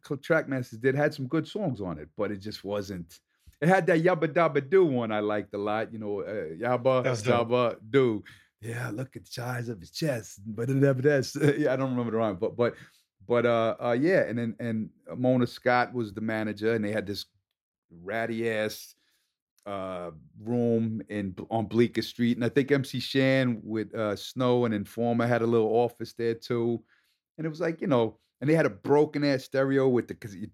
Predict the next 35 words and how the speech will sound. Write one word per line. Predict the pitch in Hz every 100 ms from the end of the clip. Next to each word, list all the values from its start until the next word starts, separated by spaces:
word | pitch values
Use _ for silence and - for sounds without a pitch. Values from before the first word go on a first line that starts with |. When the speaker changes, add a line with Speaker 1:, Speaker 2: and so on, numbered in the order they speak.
| _
Speaker 1:
try | -
to | 123
play | - 123
a |
cassette | 107 - - 127 117
and | 113
the |
buttons | 87 131 117 123
was | 113
all | 117 117
broken, | 110 117 117 117 120 120 - _ _ -
and | 147
you |
never | 151 160 147
know | 147 147
what's | 143 -
gonna | 131
happen. | 143 165 104 107
Mona | 123 127
Scott's | - - 123 123 -
one | 120
of |
the | 117
most | 110 -
successful | - - 113 - 104
women | 113 113 110
in | 101
hip | 107 113 -
hop | 107 -
history. | 117 131 - 104
You | 80 90
know, | 87
she, | 85 - 87
she, | - 113
she's, | 98 - 110 101